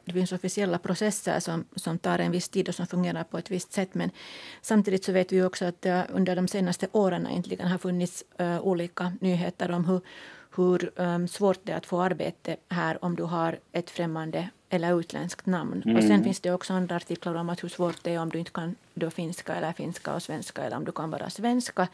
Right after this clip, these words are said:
Speaker 1: Och, och, och sådana saker. Och på Inkli-, LinkedIn så snurrade,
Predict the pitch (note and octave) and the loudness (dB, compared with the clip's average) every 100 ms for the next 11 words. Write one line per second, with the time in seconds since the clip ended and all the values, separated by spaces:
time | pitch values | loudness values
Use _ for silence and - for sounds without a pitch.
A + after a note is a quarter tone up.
0 | - - - - - - - F#3+ F3 E3+ | -8 -18 -16 -16 -16 -18 2 6 8 6
1 | - - A#2+ E3 F3 - - F#3 F3+ F3 | 2 -14 -14 -8 -6 -6 2 2 4 4
2 | E3+ - F3 E3+ F3 E3+ F3+ G3+ G3+ F#3+ | 4 2 0 2 4 4 2 6 6 6
3 | F3 E3+ - G#3+ A3+ A3 - F3+ F3 F#3 | 2 -2 -4 2 4 4 4 4 4 4
4 | F#3 E3 E3 - C3 - | 4 4 4 0 -2 -4